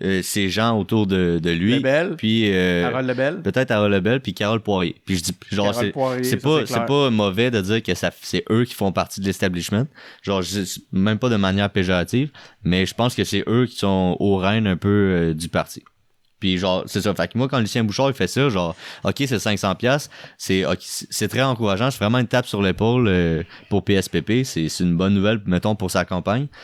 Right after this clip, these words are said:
Speaker 1: Mais je pense pas que ça a un, de lien avec l'establishment. Je pense que son nom, sa notoriété, ça peut l-, aider P S P P, mais je pense pas que ça a un lien, mettons, avec, euh,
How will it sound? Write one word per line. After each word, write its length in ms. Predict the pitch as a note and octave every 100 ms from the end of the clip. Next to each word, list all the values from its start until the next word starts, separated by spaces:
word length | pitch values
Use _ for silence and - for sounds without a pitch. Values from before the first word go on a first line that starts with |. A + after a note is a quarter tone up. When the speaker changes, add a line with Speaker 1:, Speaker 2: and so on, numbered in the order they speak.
| - -
Speaker 1:
Mais 100 | F2+
je 80 | -
pense 220 | G2+ F#2+
pas 160 | C3 C3+
que 400 | G2 F#2 F2+ F2
ça 240 | - F2
a 40 | F2+
un, 160 | F2+ E2
de 180 | - G2
lien 360 | F2+ G#2 A#2+
avec 220 | F#2 F2+
l'establishment. 720 | F#2+ F#2 G#2 F2+ F2 - A2 B2 - -
Je 80 | -
pense 160 | G#2+ G2+
que 180 | F#2
son 300 | E2+ F2+ F2+
nom, 380 | F#2 G2 A2+ A#2 - - - -
sa 380 | G#2 F2+ F2
notoriété, 680 | F2 A2 G#2+ F#2+ F#2+ - A#2+
ça 160 | - F2
peut 180 | G2+
l-, 200 | F#2+ F2+ -
aider 260 | F#2+ F#2
P 120 | G2+ F#2
S 100 | -
P 140 | F2+
P, 220 | - B2
mais 120 | B2
je 100 | F2+
pense 200 | - F#2
pas 140 | - A#2
que 120 | F#2
ça 160 | - F2
a 40 |
un 100 | E2+
lien, 220 | E2+ F#2+
mettons, 380 | G2+ F2 G#2 G#2
avec, 320 | E2+ E2 E2
euh, 180 | E2+ D2+